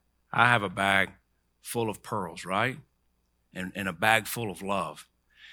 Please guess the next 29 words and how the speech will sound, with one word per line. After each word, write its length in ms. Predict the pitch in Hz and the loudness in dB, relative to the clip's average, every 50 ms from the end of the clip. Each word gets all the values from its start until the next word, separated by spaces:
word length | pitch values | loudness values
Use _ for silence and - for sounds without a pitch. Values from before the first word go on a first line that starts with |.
| - - - - - - - _ - | -20 -20 -20 -20 -20 -20 -18 _ -4
And 140 | 107 113 110 | -2 2 6
God 260 | 143 151 160 165 151 | 8 8 8 8 6
gave 220 | 156 160 170 160 | 4 4 6 4
me 140 | 139 117 101 | 4 2 0
that 300 | 85 87 82 80 - - - _ _ _ _ _ _ _ _ _ - | -2 -4 -8 -8 -10 -16 -20 _ _ _ _ _ _ _ _ _ -4
so 180 | - - 147 139 | 0 0 2 2
that 120 | 135 131 131 | 4 6 6
I 80 | 131 | 6
could 240 | 127 - 123 104 104 | 6 4 2 0 0
give 500 | 101 131 135 131 123 117 107 98 - - _ _ _ _ _ _ | 0 2 2 4 4 2 0 -2 -6 -14 _ _ _ _ _ _
to 120 | - 120 113 | -4 0 2
my 160 | 110 107 104 | 4 4 4
wife 480 | 98 101 107 107 110 110 110 107 - 98 | 4 6 6 6 6 6 4 2 -2 -6
or 60 | 92 | -6
to 120 | - 107 | -6 -4
my 160 | 104 104 98 | -2 0 0
husband 540 | 87 - - 117 117 104 95 92 87 85 - - _ _ _ _ _ | 0 -2 -2 -4 -4 -6 -6 -8 -10 -10 -12 -16 _ _ _ _ _
on 200 | 101 107 107 107 | -2 -2 0 0
that 180 | 104 104 92 | 0 0 0
wedding 320 | 92 101 101 92 92 85 82 | 0 0 -2 -2 -2 -6 -8
day. 280 | 82 82 87 - - _ _ _ _ _ _ _ _ _ _ _ _ _ _ _ _ _ _ _ _ _ - | -8 -10 -10 -12 -16 _ _ _ _ _ _ _ _ _ _ _ _ _ _ _ _ _ _ _ _ _ -6
And, 200 | - 107 110 110 - | -2 -2 -2 -2 2
and, 220 | 107 113 113 107 - | 2 2 2 2 2
and, 160 | - 117 117 | 2 2 2
the, 120 | 117 110 - | 2 2 0
and 160 | 113 120 120 | 0 2 2
the 40 | 113 | 2
scripture 360 | - - - 180 160 - 139 127 | 2 2 2 2 2 2 2 2
says, 500 | - - 147 139 135 123 - - - | 6 8 8 8 8 8 6 2 2